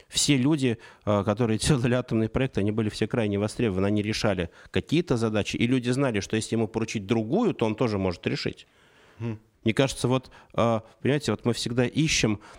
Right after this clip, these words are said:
Speaker 1: э, что-то новое вот сейчас, а, м, считая, что там в истории ничего этого не было. Так вот, посмотрите, вот ровно, ровно это было. Только это было ш-, это был штучный товар.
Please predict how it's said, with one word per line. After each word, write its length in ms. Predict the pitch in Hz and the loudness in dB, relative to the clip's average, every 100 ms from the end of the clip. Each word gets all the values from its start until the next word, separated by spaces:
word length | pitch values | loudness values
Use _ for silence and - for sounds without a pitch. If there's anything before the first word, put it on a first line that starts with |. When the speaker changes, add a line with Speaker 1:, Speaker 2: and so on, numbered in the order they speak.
| - | -10
Speaker 1:
э, 300 | - 104 104 | -2 0 0
что-то 400 | - - 127 - | -2 -2 -2 0
новое 540 | 110 127 151 110 107 101 | 2 2 2 0 0 0
вот 180 | 101 - | -2 -2
сейчас, 640 | 117 - 156 147 - - | -4 0 0 0 -2 -4
а, 560 | 87 95 101 98 98 98 | -2 0 0 0 0 -2
м, 320 | 101 90 95 90 | -2 -2 -2 -2
считая, 480 | - - 127 107 | -2 0 0 0
что 260 | 95 - 101 | -4 -4 -6
там 260 | - 90 90 | -2 -4 -2
в 300 | 92 92 98 | -4 -4 -4
истории 420 | - - 131 110 | -4 0 0 0
ничего 380 | 104 104 120 110 | -2 -2 -2 0
этого 260 | 101 - 107 | -2 -2 0
не 200 | 131 110 | 0 0
было. 220 | 87 85 | -2 -4
Так 200 | - 90 | -4 -2
вот, 140 | 123 - | -2 -2
посмотрите, 420 | 117 127 117 - | -2 -2 -2 -4
вот 140 | - | 0
ровно, 340 | 123 120 120 117 - - - | 0 2 -2 -2 -10 -20 -8
ровно 320 | - 123 127 135 | 0 0 2 0
это 280 | 139 - 147 | 0 -2 -2
было. 420 | 170 151 87 - _ _ _ _ _ - | 0 0 -2 -6 _ _ _ _ _ 0
Только 380 | 123 - 127 117 - | 0 2 0 0 -4
это 240 | 127 123 123 | -2 0 0
было 260 | 127 127 | 0 0
ш-, 120 | 123 - | -2 -2
это 180 | 127 135 | 0 0
был 140 | 135 | 0
штучный 400 | - 156 - 147 | 0 -2 0 -2
товар. 380 | 135 160 170 | 0 0 0